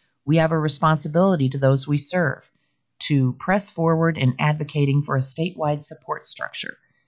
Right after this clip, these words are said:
that retains the services that children, educators, and families deserve," the statement continued. "We aren't there yet. We maintain that the current framework by which we deliver services is still the most economical and effective for Iowa,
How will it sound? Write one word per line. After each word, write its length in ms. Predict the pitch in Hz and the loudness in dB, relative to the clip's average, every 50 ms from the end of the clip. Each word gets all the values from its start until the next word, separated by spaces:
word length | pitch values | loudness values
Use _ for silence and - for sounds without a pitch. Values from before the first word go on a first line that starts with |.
| _ _ | _ _
that 100 | - 127 | -4 -2
retains 480 | 123 135 131 - 151 156 170 175 165 - | 0 0 0 0 0 2 2 2 0 0
the 80 | 156 143 | -2 -4
services 600 | - - 160 147 143 143 - - 151 143 139 - | -2 -2 -2 -2 -2 -2 -2 -2 -2 -2 -2 -4
that 140 | 98 - - | -6 -6 -4
children, 580 | - - 170 165 160 160 165 165 165 156 151 - _ _ _ _ _ _ _ | -2 0 0 0 0 2 2 2 2 2 0 -4 _ _ _ _ _ _ _
educators, 680 | - - - - 175 - - 139 135 143 147 143 - 139 | 0 0 0 0 -2 -2 0 0 2 2 2 0 2 2
and 180 | 135 131 131 | 2 0 2
families 380 | - 131 127 127 127 127 131 - | 0 2 2 4 4 2 2 0
deserve," 480 | - 139 139 - 160 151 139 131 131 | 0 -2 0 2 2 2 2 2 0
the 80 | 131 135 | -2 -6
statement 440 | - - 143 135 131 - 120 117 - | -6 -6 -6 -6 -6 -8 -8 -8 -6
continued. 720 | - 131 131 131 - 131 131 131 135 147 160 156 - _ _ _ _ _ _ - - _ _ - | -4 -4 -4 -2 0 2 2 4 4 2 0 -2 -6 _ _ _ _ _ _ -20 -20 _ _ 0
"We 160 | 135 139 139 | 4 4 6
aren't 240 | 135 139 151 147 - | 6 4 4 2 2
there 160 | 160 160 165 | 2 4 4
yet. 440 | 165 160 175 185 190 151 135 - - - _ _ _ _ _ _ _ | 4 4 4 2 2 2 -2 -6 -12 -20 _ _ _ _ _ _ _
We 120 | - 139 135 | -2 2 4
maintain 600 | 135 127 131 135 131 - 143 135 139 147 156 147 | 4 6 6 4 4 4 4 4 4 4 4 2
that 120 | 135 135 | 0 -2
the 80 | 139 131 | -4 -6
current 380 | - - 151 143 139 135 - | -6 -2 0 0 0 -2 -2
framework 520 | - 175 175 180 175 151 135 127 135 135 - | -2 2 4 4 4 4 4 2 2 0 -4
by 140 | 135 135 131 | -6 -4 -2
which 460 | 131 135 135 135 - - - - _ _ _ _ _ _ - | -2 -2 -2 -2 -2 -4 -6 -8 _ _ _ _ _ _ -2
we 120 | 165 160 | 0 2
deliver 340 | 147 156 151 156 143 151 143 | 2 2 2 2 2 0 -2
services 800 | - - 185 180 175 165 147 - 143 139 151 165 - - - _ _ _ _ | 0 0 0 0 2 0 -2 0 0 0 0 0 -2 -4 -4 _ _ _ _
is 160 | - 151 - - | -4 -2 -2 0
still 200 | - 185 180 170 | 2 2 2 2
the 80 | 170 | 2
most 320 | 165 156 147 147 - - - | 2 2 2 0 0 -2 -4
economical 680 | 202 190 220 196 190 180 175 180 180 180 175 170 - - | -4 -2 0 2 2 4 4 2 2 2 0 -2 0 0
and 120 | - 170 | 0 -2
effective 520 | 160 - - 180 185 - _ - - - - - - _ _ _ _ _ | -2 -4 -6 -6 -6 -6 _ -12 -18 -18 -18 -20 -20 _ _ _ _ _
for 200 | - - - - | -10 -8 -4 -2
Iowa, 440 | 143 139 135 131 123 113 - - | 0 2 2 0 0 -2 -4 -8